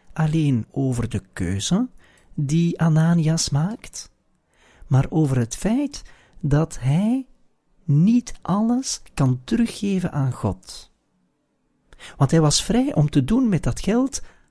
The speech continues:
wat hij wilde. Het was van hem.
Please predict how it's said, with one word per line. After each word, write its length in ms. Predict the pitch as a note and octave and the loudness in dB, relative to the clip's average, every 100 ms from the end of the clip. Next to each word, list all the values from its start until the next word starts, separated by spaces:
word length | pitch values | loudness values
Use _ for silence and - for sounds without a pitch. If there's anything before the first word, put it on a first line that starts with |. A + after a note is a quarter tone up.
| _ _ _ _ _ _ - | _ _ _ _ _ _ -8
wat 180 | - - | -6 0
hij 160 | E3+ | 0
wilde. 440 | E3+ C4 - - - _ | 2 0 -2 -6 -8 _
Het 180 | D3 - | -2 2
was 220 | B2+ - | 2 2
van 160 | B2+ | 0
hem. 460 | B2+ G#3 - D2 - | 2 2 0 -2 -6